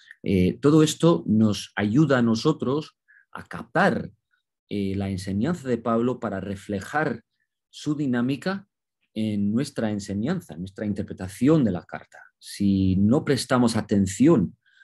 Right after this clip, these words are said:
a este carácter, esta dinámica, esta complejidad de la carta, vamos a acabar como presentando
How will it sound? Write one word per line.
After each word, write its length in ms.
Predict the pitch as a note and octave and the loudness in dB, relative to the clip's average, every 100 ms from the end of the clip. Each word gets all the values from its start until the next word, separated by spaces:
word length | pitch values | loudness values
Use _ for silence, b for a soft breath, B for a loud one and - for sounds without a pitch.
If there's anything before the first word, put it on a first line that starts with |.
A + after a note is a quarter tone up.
| b b _ | b b _
a 600 | - F#2+ F#2 F2+ E2+ - _ _ - | -6 -2 0 0 -4 -6 _ _ -2
este 920 | A2+ - - G#2 G2 F#2+ F2+ E2+ - _ _ | -2 -2 0 2 2 2 0 -4 -8 _ _
carácter, 680 | - G2+ C#3 - C3+ D#3+ - _ - | -6 -4 -4 -2 0 0 -4 _ -16
esta 320 | F2+ - F#2 | -16 -12 -8
dinámica, 540 | F2+ G2 B2 C#3 A#2+ | -4 0 2 2 0
esta 240 | G#2 - F2+ | -6 -8 -10
complejidad 760 | F2+ F2 F2 - G2 D3 D#3 - _ - | -8 -6 -8 -4 0 2 0 -2 _ -10
de 160 | F2+ | -2
la 180 | G2+ F#2+ | -2 0
carta, 520 | G#2 G2+ - C#3 D3+ b b b b - | -2 -4 -2 -4 -4 b b b b -8
vamos 260 | A2 B2+ | -4 -4
a 40 | C3 | -4
acabar 680 | C3 A#2 A#2+ B2+ B2 - _ _ | -4 -2 0 0 -2 -6 _ _
como 480 | - A2 A2 G#2+ G2 | -10 -4 -2 -2 -4
presentando 1200 | F#2+ G#2 G#2+ G#2 G2+ A#2+ C3 C3 B2 A2 G2 F2+ | -6 -8 -4 -4 -4 -4 -2 -2 0 0 -2 -8